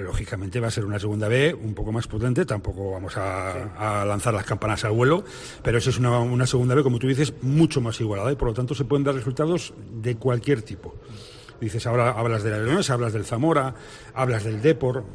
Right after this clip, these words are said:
Speaker 1: El Depor va nueve de nueve.
Speaker 2: Que,
Speaker 1: Y
Speaker 2: que
Speaker 1: a
Speaker 2: el
Speaker 1: partir de
Speaker 2: Celta
Speaker 1: ahí
Speaker 2: había goleado uno a cuatro al Estadio Ungal.
Speaker 1: Y, y venía
Speaker 2: Al
Speaker 1: de
Speaker 2: Real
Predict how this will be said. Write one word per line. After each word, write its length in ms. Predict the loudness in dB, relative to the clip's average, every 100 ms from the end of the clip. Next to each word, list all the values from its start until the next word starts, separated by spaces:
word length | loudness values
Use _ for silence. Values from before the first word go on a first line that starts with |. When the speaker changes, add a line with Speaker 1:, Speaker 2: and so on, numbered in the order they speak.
| -6 -6 -4
Speaker 1:
El 80 | -4
Depor 240 | 0 0 2
va 80 |
nueve 240 | 0 2 0
de 80 | 0
nueve. 300 | -6 -8 -14 -12
Speaker 2:
Que, 260 | -8 -6
Speaker 1:
Y 20 | -4
Speaker 2:
que 80 |
Speaker 1:
a 40 | -4
Speaker 2:
el 40 |
Speaker 1:
partir 140 | -4 -4
de 40 | 0
Speaker 2:
Celta 140 | 2
Speaker 1:
ahí 40 | 2
Speaker 2:
había 120 | 2
goleado 340 | 2 2 -2 0
uno 160 | 0
a 40 | 2
cuatro 200 | 0 0
al 60 | 0
Estadio 240 | 2 2
Ungal. 280 | 2 2 4
Speaker 1:
Y, 200 | 2 2
y 100 | 0
venía 280 | 0 4 4
Speaker 2:
Al 40 | 4
Speaker 1:
de 20 |
Speaker 2:
Real 80 | 6